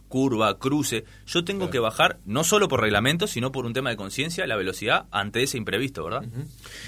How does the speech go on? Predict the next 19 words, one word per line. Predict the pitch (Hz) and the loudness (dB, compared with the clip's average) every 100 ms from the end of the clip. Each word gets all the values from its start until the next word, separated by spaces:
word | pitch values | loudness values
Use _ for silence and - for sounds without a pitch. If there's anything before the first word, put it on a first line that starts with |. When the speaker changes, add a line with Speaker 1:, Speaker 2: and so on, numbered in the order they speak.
| - | -8
Speaker 2:
¿Y | 143 | -8
qué | 143 254 262 180 | -2 -2 0 0
efecto | - 190 156 127 | 4 2 2 -2
tiene | 147 175 160 | 0 2 4
la | |
velocidad | 135 131 131 - 127 151 165 180 - | 4 4 2 0 2 6 6 4 0
en | 131 | -2
los | 123 123 | -2 -2
siniestros | 123 139 143 143 113 | -4 -4 -4 -6 -6
de | 107 | -6
tránsito? | 107 92 95 117 | -6 -8 -6 -2
Algo | 151 147 | 0 2
ya | 147 147 | 2 2
avanzamos, | 135 123 143 160 147 | 2 0 0 0 0
pero | 127 | -2
profundicemos | 110 107 117 127 120 | -2 -8 -8 -6 -6
sobre | 107 98 90 | -6 -6 -8
eso. | - - - - - - - - - - - - | -12 -20 -20 -20 -20 -20 -20 -20 -20 -20 -16 -2
Speaker 1:
Le-, | 165 | -2